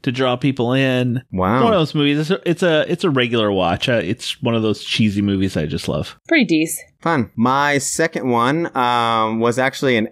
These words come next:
Speaker 2: uh, sort of a, we, me and a friend were in Chicago for a convention of some sort, and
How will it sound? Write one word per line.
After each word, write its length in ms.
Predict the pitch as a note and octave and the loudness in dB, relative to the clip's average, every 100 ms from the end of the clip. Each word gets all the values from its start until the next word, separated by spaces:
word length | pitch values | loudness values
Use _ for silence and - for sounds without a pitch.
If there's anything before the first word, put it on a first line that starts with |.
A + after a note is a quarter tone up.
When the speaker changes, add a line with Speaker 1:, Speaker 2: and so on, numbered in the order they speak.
| - - | -8 -6
Speaker 2:
uh, 200 | A#2 A#2+ | -2 -2
sort 300 | - C#3+ C#3+ | 0 0 2
of 160 | C3+ A#2+ | 0 2
a, 500 | A2+ A2 G#2+ G#2+ - - _ - - - _ _ _ - | 2 2 2 0 -2 -12 _ -20 -20 -20 _ _ _ -2
we, 300 | B2+ C#3 C#3+ | 2 4 4
me 180 | C#3+ C#3+ | 2 2
and 80 | C3+ | 2
a 40 | |
friend 460 | - - C#3 C#3 C#3+ | 0 0 0 2 0
were 140 | C3 | 0
in 180 | C3 C3 | 0 0
Chicago 680 | B2 B2 A2+ B2+ B2+ B2+ B2+ | 0 -2 0 0 0 2 0
for 340 | B2 B2 A#2 A#2 | 0 0 0 2
a 320 | A#2 A2 G#2+ | 2 2 2
convention 640 | G#2 A2 A2 B2 B2 A#2 | 0 -2 0 -2 0 0
of 80 | A2 | 0
some 240 | - A2+ | 0 0
sort, 460 | G#2 A#2 A2+ A#2+ - - - - - | 0 2 2 0 -4 -20 -20 -20 -10
and 800 | - A#2+ A#2 A2+ A2+ A2 A2 G#2+ | -2 0 2 2 2 2 0 -2